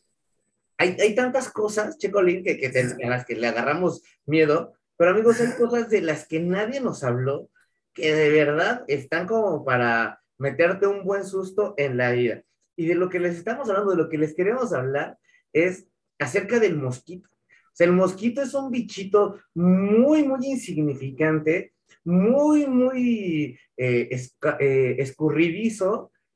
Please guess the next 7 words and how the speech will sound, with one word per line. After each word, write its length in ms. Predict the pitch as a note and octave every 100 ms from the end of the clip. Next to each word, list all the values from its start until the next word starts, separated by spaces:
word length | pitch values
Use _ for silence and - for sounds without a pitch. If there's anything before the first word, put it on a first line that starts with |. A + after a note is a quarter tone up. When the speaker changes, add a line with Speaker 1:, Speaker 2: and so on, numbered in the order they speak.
| _ _ _
Speaker 1:
muy, 580 | F3+ F#3 F#3+ G#3+ A#3+ B3+ G#3+
muy 180 | A3+
molesto. 680 | B3 A#3+ G3+ F3+ - F3+ - _ _ _ _ _ _
Y, 580 | F3 E3+ E3 E3 D#3 - _ _ _ _
y 140 | D#3+ D#3+ - _ _
de 160 | D3+ E3+
verdad, 480 | E3+ F3+ F#3+ F#3